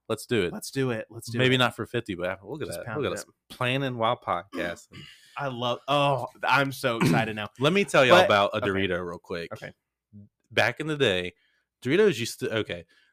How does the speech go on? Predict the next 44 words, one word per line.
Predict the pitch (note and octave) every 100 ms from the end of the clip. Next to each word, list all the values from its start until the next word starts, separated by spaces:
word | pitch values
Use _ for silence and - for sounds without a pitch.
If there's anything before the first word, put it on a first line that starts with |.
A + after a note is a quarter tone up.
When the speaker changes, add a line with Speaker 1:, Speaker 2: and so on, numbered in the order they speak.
| _
Speaker 1:
two | - E3
things | C#3 A2
about | F#2 F#2+ E2+
Doritos. | F2 F2 F2+ F2 -
There's | G#2 G#2+ G#2
a | G#2
devastating | A2 A#2 C3+ C3 A#2+ A#2+
moment | A2 G#2 G#2
Speaker 2:
How | D#3+
Speaker 1:
in |
my | E3
Speaker 2:
did |
Speaker 1:
life. | F#3 E3+
Speaker 2:
I |
know | C#3 B2+
you'd | A#2+ A#2 A2
have | A2+ A2 G2
Speaker 1:
<clears throat> | -
Speaker 2:
some | - C#3+
fact | G2 E2+ -
about | F#2 F#2 -
Doritos? | A2 - D2+ -
Okay, | G#2+ -
Speaker 1:
It's | - _ C#3
Speaker 2:
go |
Speaker 1:
not | E3+
Speaker 2:
ahead. | D#3+
Speaker 1:
really | C#3+
a | G#2+
fact. | - F#2 F#2 - -
Speaker 2:
Oh, | A2+ G2+
okay. | G#2+ G2
<laughs> | -
Speaker 1:
So | C#3
the | B2+ B2
best | C3+ D#3+ -
flavor | C#3+ C#3 C3 -
of | - G#2+
Doritos | G#2 G#2 G#2 F#2+ -
ever | G#2 F2 F#2 D#2+
was | F#2
called | - F#2+ E2+
Baja | F#2 G2+ A#2 A2+
Picante. | - A2 F#2+ F2+ - D2+